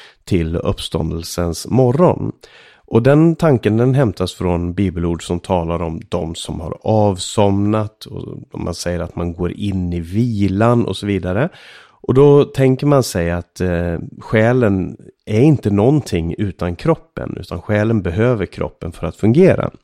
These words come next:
Och det ligger någonting i den tanken, absolut, det gör det. Och jag vill inte säga att det är en villolära, för jag tror helt enkelt att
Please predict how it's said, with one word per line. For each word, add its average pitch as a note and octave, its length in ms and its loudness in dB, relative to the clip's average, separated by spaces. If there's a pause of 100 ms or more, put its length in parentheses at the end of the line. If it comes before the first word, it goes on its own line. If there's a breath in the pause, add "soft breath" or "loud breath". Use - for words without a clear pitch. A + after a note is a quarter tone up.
(300 loud breath)
Och - 260 -2
det E3 100 8
ligger G3+ 260 6
någonting A#2+ 380 6
i E3 140 6
den F2 220 2
tanken, - 420 -8
absolut, - 640 2
det A#2+ 120 2
gör G2+ 220 4
det. - 320 -8
Och G#2 160 0
jag G#2+ 100 6
vill B2 120 6
inte C3+ 200 4
säga G2 280 2
att - 80 -8
det F#2 80 -2
är E2+ 60 0
en E2 160 -4
villolära, G#2+ 800 2
för - 140 -6
jag F#2 100 -4
tror F#2 240 2
helt E2+ 260 -4
enkelt E2+ 320 -6
att - 240 -6